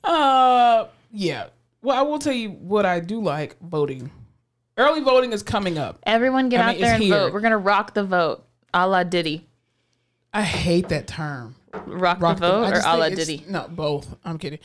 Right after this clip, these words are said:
Speaker 1: I just don't like rock the vote. But anyway, y'all, it is voting season. If you didn't know, uh, primary elections are actually November the eighth. Do not wait, please, y'all. Like,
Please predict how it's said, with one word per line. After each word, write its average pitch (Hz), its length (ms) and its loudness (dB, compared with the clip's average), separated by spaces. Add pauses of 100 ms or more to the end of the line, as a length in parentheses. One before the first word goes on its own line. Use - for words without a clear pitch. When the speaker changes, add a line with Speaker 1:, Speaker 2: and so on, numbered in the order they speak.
(360)
Speaker 1:
I 185 60 -4
just 202 140 -6
don't 214 80 -4
like 175 180 -8
rock 170 140 -6
the 160 80 -14
vote. 156 160 -6
But 233 100 2
anyway, 247 460 0
y'all, 214 480 -2
it 254 140 2
is 220 140 -2
voting 233 360 0
season. 208 340 -8
If 170 140 -6
you 165 80 -12
didn't 185 180 -10
know, 165 360 -4 (520)
uh, 156 460 -2
primary 202 560 -2
elections 175 680 -4
are 139 60 -4
actually 170 400 -6
November 165 500 -6
the 175 240 -12
eighth. 170 340 -6 (160)
Do 349 280 4
not 320 240 0
wait, 202 340 0
please, 269 480 -2
y'all. 131 460 -6
Like, 165 320 -4